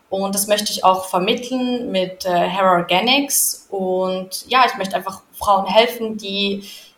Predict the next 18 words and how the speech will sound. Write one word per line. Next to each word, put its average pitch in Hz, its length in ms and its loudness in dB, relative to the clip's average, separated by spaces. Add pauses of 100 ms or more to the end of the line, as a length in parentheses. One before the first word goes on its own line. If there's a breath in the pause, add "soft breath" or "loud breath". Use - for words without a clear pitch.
(120)
die 185 240 -4 (180)
ihre 202 240 -4
Periode 190 460 -2
einfach 175 280 -2
angenehmer 208 600 2
gestalten 190 560 2
möchten 196 500 -6
und 175 280 -6
ihrem 180 220 -10
Körper 196 440 2
und 180 120 -6
der 180 120 -2
Umwelt 185 280 -2
auch - 160 -2
was - 220 -4
Gutes 220 300 -6
tun 196 260 -12
möchten 185 460 -6